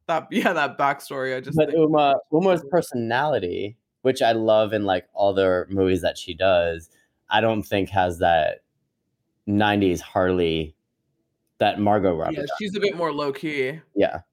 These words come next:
Speaker 1: Uma is. You know who, you know what? I, I love putting actors in different movies.
Speaker 2: Yeah, totally.
Speaker 1: Like, it's not that the person that did the movie is any better or worse. I just like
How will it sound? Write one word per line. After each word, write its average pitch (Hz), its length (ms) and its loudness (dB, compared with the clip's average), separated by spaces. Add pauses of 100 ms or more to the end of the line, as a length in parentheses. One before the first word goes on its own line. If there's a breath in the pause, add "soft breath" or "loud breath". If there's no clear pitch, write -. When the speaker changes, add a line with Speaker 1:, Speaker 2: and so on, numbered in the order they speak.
(160)
Speaker 1:
Uma 143 220 -12
is. 131 260 -8
You 196 140 -2
know 202 140 2
who, 262 280 -2
you 202 80 -6
know 202 120 0
what? 214 180 0
I, 202 100 2
I 233 200 0
love 247 380 0
putting 220 320 -4
actors 170 580 0
in 160 220 -10
different 151 420 -10
movies. 170 640 -6
Speaker 2:
Yeah, 101 280 4
totally. 123 160 0
Speaker 1:
Like, 202 160 2
it's 202 120 -4
not 214 200 2
that 220 100 -4
the 202 80 -2
person 196 400 -2
that 165 300 -2
did 160 200 -2
the 170 100 -6
movie 165 280 -4
is 156 140 -2
any 147 240 -6
better 143 360 -4
or 143 240 -4
worse. 131 380 -6
I 147 140 -4
just 156 180 -12
like 143 220 -4